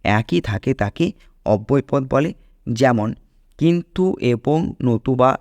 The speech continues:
ইত্যাদি। ঠিক আছে, সাত নাম্বার আছে, দেখো লিঙ্গ কাকে বলে, লিঙ্গ কয় প্রকার ও কী কী, প্রত্যেকের সংজ্ঞা দাও। তো লিঙ্গ শব্দের অর্থ হচ্ছে চিহ্ন, যে চিহ্ন দ্বারা কোনো শব্দ পুরুষ জাতীয়, স্ত্রী জাতীয় অথবা ক্লিপ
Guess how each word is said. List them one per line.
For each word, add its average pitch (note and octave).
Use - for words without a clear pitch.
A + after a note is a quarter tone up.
ইত্যাদি। F#2+
ঠিক -
আছে, A2
সাত D#3
নাম্বার E3
আছে, G2+
দেখো C3
লিঙ্গ C3+
কাকে C#3
বলে, D3
লিঙ্গ A#2+
কয় G2+
প্রকার D3+
ও A#2
কী A#2+
কী, F3
প্রত্যেকের A2+
সংজ্ঞা G#2
দাও। G#2
তো C#3+
লিঙ্গ F3
শব্দের C3+
অর্থ A2+
হচ্ছে B2+
চিহ্ন, A#2+
যে D3
চিহ্ন D3
দ্বারা G#2
কোনো A#2+
শব্দ A#2
পুরুষ E3
জাতীয়, F3
স্ত্রী E3+
জাতীয় C3
অথবা B2
ক্লিপ F3+